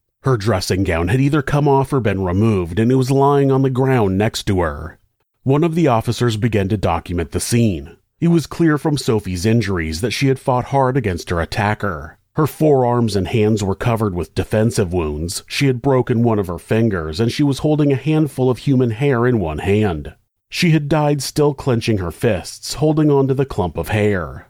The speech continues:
There was a bloodstain on the metal gate, indicating that Sophie had tried to flee by opening the gate and running from her attacker, but she was overpowered before she was able to.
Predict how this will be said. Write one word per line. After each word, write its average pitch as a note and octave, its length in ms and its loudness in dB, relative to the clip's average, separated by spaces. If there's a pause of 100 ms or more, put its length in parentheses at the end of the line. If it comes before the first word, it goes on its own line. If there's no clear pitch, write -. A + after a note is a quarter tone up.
(300)
There D3 140 2
was D3 160 2
a C#3+ 40 2
bloodstain C#3 600 2
on C#3 100 4
the C3+ 80 4
metal F#2 300 0
gate, F2 400 0
indicating B2+ 540 0
that B2 120 -2
Sophie C3+ 400 0
had B2+ 140 0
tried D3 320 0
to B2+ 80 0
flee C#3+ 400 0
by A#2+ 180 2
opening F#2+ 400 2
the F2+ 80 2
gate G#2 320 0
and G#2 160 2
running A2+ 260 2
from G#2 180 -2
her F2 180 -2
attacker, F#2 640 -4
but G2 120 -6
she - 160 -2
was D3 160 2
overpowered C#3 800 0
before F#2 280 -4
she - 140 -6
was D#2+ 220 -2
able A2 300 2
to. D#2 440 -4